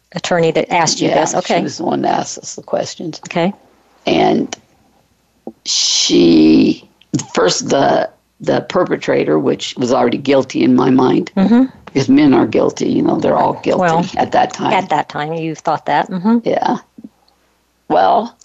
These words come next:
Speaker 2: his eyes got bigger than silver dollar. She s-,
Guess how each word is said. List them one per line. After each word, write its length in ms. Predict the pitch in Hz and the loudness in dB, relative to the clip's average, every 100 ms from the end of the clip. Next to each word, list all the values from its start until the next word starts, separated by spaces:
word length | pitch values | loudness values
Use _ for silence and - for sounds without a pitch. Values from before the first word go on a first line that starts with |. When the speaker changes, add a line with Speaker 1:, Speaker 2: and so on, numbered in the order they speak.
| _ _ _ _ - | _ _ _ _ -2
Speaker 2:
his 200 | 175 180 | 0 2
eyes 220 | 170 160 | 0 2
got 240 | 175 - | 0 2
bigger 240 | 165 156 147 | 0 -2 -2
than 300 | 139 143 - | 0 -2 -2
silver 420 | - 170 139 139 | -2 0 2 2
dollar. 420 | 143 151 185 247 - _ _ _ _ _ _ - | 2 2 2 0 -4 _ _ _ _ _ _ -10
She 300 | - 175 196 | -4 0 0
s-, 300 | - - | 0 -10